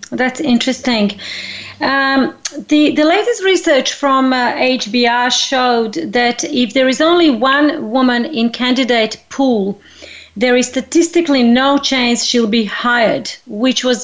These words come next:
really fascinating when I came across, and I believe in your article you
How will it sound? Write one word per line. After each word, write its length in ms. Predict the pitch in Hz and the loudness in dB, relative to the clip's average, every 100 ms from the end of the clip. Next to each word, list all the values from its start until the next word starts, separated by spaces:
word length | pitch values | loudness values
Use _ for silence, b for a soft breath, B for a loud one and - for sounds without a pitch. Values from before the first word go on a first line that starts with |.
| 226 | -4
really 420 | 254 320 330 294 | 0 2 4 2
fascinating 720 | - 285 277 285 247 226 233 | 0 -2 -2 0 0 0 0
when 140 | 226 233 | 0 0
I 120 | 226 | -2
came 240 | 254 233 | -2 -2
across, 380 | 220 254 226 226 | -2 -2 -2 -4
and 140 | 226 233 | -4 -2
I 140 | 233 | 0
believe 320 | 226 247 247 | 0 0 0
in 100 | 226 | 0
your 180 | 233 226 | 0 2
article 440 | 226 247 254 240 220 | 2 0 -2 -2 -2
you 380 | 220 226 226 | 0 2 2